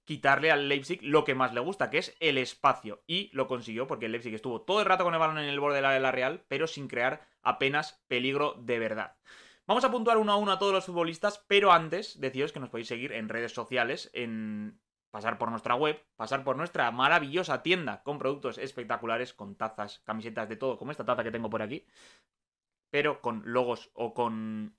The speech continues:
dibujos de mister Pinkard diferentes, y que nos podéis seguir en Twitch, donde ayer hicimos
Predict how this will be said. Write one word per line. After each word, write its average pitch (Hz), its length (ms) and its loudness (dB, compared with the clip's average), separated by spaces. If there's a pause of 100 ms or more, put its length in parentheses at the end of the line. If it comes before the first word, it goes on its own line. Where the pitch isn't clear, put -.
dibujos 123 500 -2
de 113 80 -8
mister 123 260 -4
Pinkard 123 360 0
diferentes, 120 580 -4 (500)
y 247 360 0 (720)
que 165 80 0
nos 175 100 -2
podéis 175 200 6
seguir 170 200 0
en 156 160 -2
Twitch, 165 200 0
donde 147 180 -2
ayer 143 160 2
hicimos 139 440 -6